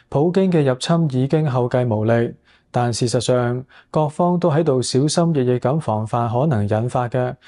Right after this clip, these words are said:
甚至係第三次世界大戰。同時，俄羅斯不僅喺烏克蘭國土上引發戰火，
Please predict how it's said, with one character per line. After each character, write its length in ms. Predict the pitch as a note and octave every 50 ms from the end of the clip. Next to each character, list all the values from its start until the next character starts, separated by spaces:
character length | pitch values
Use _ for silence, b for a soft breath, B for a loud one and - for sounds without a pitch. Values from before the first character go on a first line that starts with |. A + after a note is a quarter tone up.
| B B B
甚 260 | - - - D3 D3 D3
至 160 | - - D#3
係 220 | C3+ C3+ C3 C3
第 220 | B2+ C3+ B2+ B2+ B2+
三 320 | - - D#3+ D#3+ D#3+ D#3
次 260 | - - C3 B2 B2
世 160 | - - B2
界 140 | A2+ A#2+ A#2
大 180 | - A2+ A2+ A2
戰。 500 | A2 - B2 A#2+ A#2 A#2+ A#2+ A#2+ A#2 - - _ _ b b b b b b
同 200 | - A2+ A2 G#2
時， 400 | G2+ - A2 G#2+ G#2+ G#2+ A2 A2 b b b b b
俄 160 | - A#2 A2+
羅 160 | G#2+ G#2+ G#2+ G2+
斯 240 | - - D#3 D#3+
不 120 | D#3 E3 E3
僅 200 | D3 C3 C3+ D3
喺 180 | C3 C#3 C#3+
烏 140 | D3 D3+ D#3
克 80 | D3 D#3
蘭 200 | C#3+ A2+ G#2+ A2+
國 200 | A2+ C3 C3+ C3+
土 200 | - C3 C#3+ E3
上 300 | - - B2+ A#2+ B2 B2
引 180 | A#2+ A#2 B2+ C3
發 180 | - C3+ C3
戰 340 | B2+ - - B2+ B2+ C3 A#2+
火， 400 | - A#2 A#2+ C#3 D#3 D#3 D#3 b